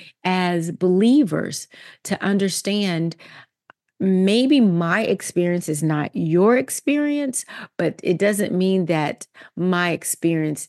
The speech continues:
is less important or your experience is less important than mine, that I can learn, we can learn from each other. And when we take the time to learn from each other,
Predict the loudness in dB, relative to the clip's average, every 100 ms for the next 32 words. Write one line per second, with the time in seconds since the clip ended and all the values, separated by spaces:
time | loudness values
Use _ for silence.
0 | _ -6 -4 0 0 0 -4 -8 -2 -2
1 | 0 -4 -10 -20 _ _ _ 0 2 6
2 | 8 8 6 2 -2 0 2 2 -2 -2
3 | 0 -2 -2 -4 -4 -6 -4 -4 -2 -4
4 | -6 -10 -18 -16 -14 -2 0 2 -2 _
5 | _ _ _ -6 -4 -2 -2 0 0 0
6 | 0 -2 -2 -2 0 0 0 0 0 0
7 | 0 -2 -2 0 -2 -2 -2 -2 -2 -8
8 | -14 _ _ _ _ _ -2 0 2 0
9 | -4 -8 -18 _ 0 2 4 2 0 -4
10 | -2 -4 -4 -4 -2 -4 0 4 4 4
11 | 2 -2 -2 -2 -4 -4 -6 -6 -6 -8